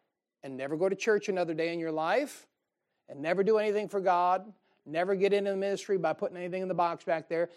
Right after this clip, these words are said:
and you will still go to heaven when you die because you trusted Jesus Christ, your Savior. You can go out free, Exodus twenty-one, read it later. But you know what that servant said? "I love my master. I love my wife. I love my children.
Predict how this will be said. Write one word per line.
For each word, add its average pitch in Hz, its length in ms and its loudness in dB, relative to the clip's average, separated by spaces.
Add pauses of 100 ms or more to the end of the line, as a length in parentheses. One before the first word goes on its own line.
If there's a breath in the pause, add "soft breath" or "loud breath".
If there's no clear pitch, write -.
(180 loud breath)
and 127 140 -20
you 180 140 -4
will 135 140 -6
still 190 520 0
go 156 180 -2
to 131 100 -8
heaven 156 340 -8
when 151 140 -8
you 156 100 -6
die 135 240 -8
because 131 320 -20
you 135 60 -16
trusted 147 420 -8
Jesus 131 320 -12
Christ, 127 320 -12
your 131 80 -18
Savior. 151 240 -8 (240 loud breath)
You 233 160 0
can 196 200 -4
go 190 140 8
out 180 240 6
free, 170 240 -2
Exodus 151 380 -10
twenty-one, 165 480 -8
read 220 220 -6
it - 80 -12
later. 120 340 -14 (680)
But 170 220 -6
you 185 60 0
know 175 100 0
what 165 140 -2
that 160 180 2
servant 170 340 -2
said? 190 460 -2
"I 151 220 -2
love 151 440 0
my 151 240 -6
master. 143 680 -10 (280)
I 139 140 -4
love 139 300 -2
my 156 180 -4
wife. 131 540 -8 (340)
I 135 100 -4
love 143 240 -4
my 156 160 -4
children. 131 600 -6